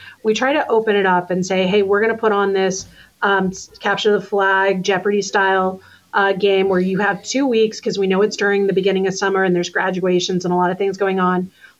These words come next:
Tap in and, and show us what you can do." We also ask for an application.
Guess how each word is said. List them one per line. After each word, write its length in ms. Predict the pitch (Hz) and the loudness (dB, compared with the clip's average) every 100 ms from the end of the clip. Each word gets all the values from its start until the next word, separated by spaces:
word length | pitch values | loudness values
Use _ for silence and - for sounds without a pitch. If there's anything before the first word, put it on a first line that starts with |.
| _ - | _ -8
Tap 300 | 240 - 220 | -2 -2 2
in 320 | 220 208 208 | 2 4 4
and, 240 | 190 185 - | 2 0 -2
and 300 | 185 180 180 | -2 -2 -2
show 240 | - 214 196 | -4 0 0
us 140 | 190 | 0
what 80 | 180 | -4
you 140 | 180 | -4
can 160 | - 180 | -4 -2
do." 200 | 160 - _ _ _ _ - - | -4 -6 _ _ _ _ -10 0
We 140 | 214 | 2
also 260 | 202 208 233 | 2 2 2
ask 280 | 220 208 - | 2 0 -2
for 120 | 196 | -2
an 80 | 180 | 0
application. 800 | 175 180 175 170 175 - 240 | -2 -2 -6 -6 -8 -8 -12